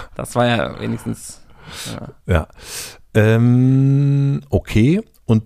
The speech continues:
Speaker 2: dann lass uns doch mal so ins, ins Persönliche über, rübergehen, wenn du da noch
Speaker 1: Wie ist
Speaker 2: mal
Speaker 1: es denn bei dir oder will, soll ich die danach?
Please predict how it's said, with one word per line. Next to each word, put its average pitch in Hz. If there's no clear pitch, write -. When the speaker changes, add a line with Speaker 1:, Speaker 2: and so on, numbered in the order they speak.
Speaker 2:
dann 123
lass 113
uns 135
doch -
mal 123
so 117
ins, 117
ins 117
Persönliche 82
über, 73
rübergehen, 82
wenn 87
du 85
da 85
noch 127
Speaker 1:
Wie 147
ist 147
Speaker 2:
mal 113
Speaker 1:
es -
denn 135
bei 120
dir 139
oder 113
will, 120
soll 123
ich 120
die 123
danach? 113